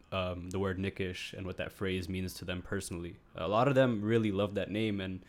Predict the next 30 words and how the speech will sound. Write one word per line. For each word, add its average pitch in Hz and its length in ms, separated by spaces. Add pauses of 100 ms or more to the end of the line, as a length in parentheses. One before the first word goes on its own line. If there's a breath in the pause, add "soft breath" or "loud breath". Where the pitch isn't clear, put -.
(460 soft breath)
and 95 120
they 98 40
had 104 120
a 101 40
lot 98 160
to 101 80
say 104 160
about 95 220
what 95 100
it 95 80
means 92 220
to - 80
them 92 120
personally, 139 440
and 110 120
I 98 60
think, 95 420
um, 92 380
that 95 140
just 104 160
goes 104 180
to 104 100
show 95 340
how 92 140
much 92 260
the 95 80
brand 92 240
is 90 80
evolving 90 360
already. 90 300